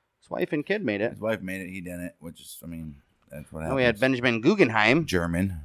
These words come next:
Speaker 1: uh,
Speaker 2: Another German.
Speaker 1: heir to the family's mining business.
Speaker 2: Heir to a mining business of where?
Speaker 1: Isidor Strauss,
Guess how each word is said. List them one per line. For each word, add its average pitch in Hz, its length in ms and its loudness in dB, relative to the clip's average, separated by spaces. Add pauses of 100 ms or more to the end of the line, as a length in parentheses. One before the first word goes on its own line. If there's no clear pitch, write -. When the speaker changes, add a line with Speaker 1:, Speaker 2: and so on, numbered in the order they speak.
Speaker 1:
uh, - 60 -4
Speaker 2:
Another 113 400 10
German. 87 440 -4
Speaker 1:
heir 135 260 10
to 139 180 0
the 120 80 2
family's 135 380 2
mining 139 340 6
business. 98 560 -6 (1200)
Speaker 2:
Heir 135 300 2
to 151 160 0
a 156 40 2
mining 147 240 2
business 113 320 -4
of 101 100 -8
where? 110 380 -2 (100)
Speaker 1:
Isidor 139 440 8
Strauss, 143 800 8